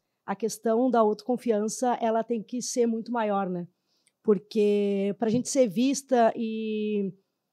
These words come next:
e ser reconhecida no que a gente faz, a gente precisa fazer muito bem. Qualquer erro, né, errinho que a gente dá ali,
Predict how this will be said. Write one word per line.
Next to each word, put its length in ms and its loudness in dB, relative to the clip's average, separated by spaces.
e 60 -4
ser 120 4
reconhecida 720 4
no 80 2
que 100 -2
a 40 2
gente 260 -4
faz, 320 0
a 20 -2
gente 140 -6
precisa 260 -8
fazer 220 0
muito 400 0
bem. 240 0
Qualquer 400 2
erro, 480 2
né, 280 0
errinho 240 0
que 100 -4
a 40 -2
gente 340 -4
dá 260 4
ali, 460 2